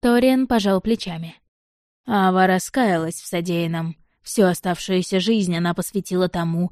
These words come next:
чтобы загладить свою вину и перед людьми, и перед змеями. И начала с того, что изменила свое имя на Иль-Хаят. Она говорила, что Ава умерла в огне вместе с мужем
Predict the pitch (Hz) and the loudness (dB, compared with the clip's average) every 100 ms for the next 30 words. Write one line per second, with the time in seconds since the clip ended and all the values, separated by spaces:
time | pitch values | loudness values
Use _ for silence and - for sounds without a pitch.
0 | - - - 180 180 175 175 175 170 175 | -8 -8 -2 0 2 2 2 0 0 -2
1 | 190 185 170 170 165 170 175 170 185 180 | -2 -2 0 -2 -2 0 -2 2 2 2
2 | 170 160 165 165 175 - _ 202 175 175 | 0 -4 -4 -4 -4 -6 _ -4 0 2
3 | 185 233 240 160 151 147 - _ _ _ | 2 2 0 0 -6 -14 -18 _ _ _
4 | - 208 196 - 208 196 - 202 180 208 | 0 4 4 2 2 2 0 -2 0 0
5 | 214 196 180 175 180 180 175 175 - 175 | -2 0 0 2 0 0 0 -2 -4 -2
6 | 170 170 - 180 180 185 - _ - 277 | -2 -2 -4 -4 -2 -2 -6 _ -2 0
7 | 262 - 180 165 - 196 190 143 - - | 0 0 -4 -2 -4 -2 -2 -4 -12 -20
8 | _ _ _ _ _ 202 190 185 190 185 | _ _ _ _ _ 0 2 2 2 2
9 | 180 185 185 180 - - 202 185 185 - | 4 2 2 0 -6 -4 0 0 0 -2
10 | 240 185 156 - - 208 185 180 180 175 | -2 0 -4 -6 -4 2 2 4 2 2
11 | 180 180 175 180 180 - 180 226 240 175 | 2 0 2 0 0 -2 -4 -2 -4 -2
12 | 160 | -6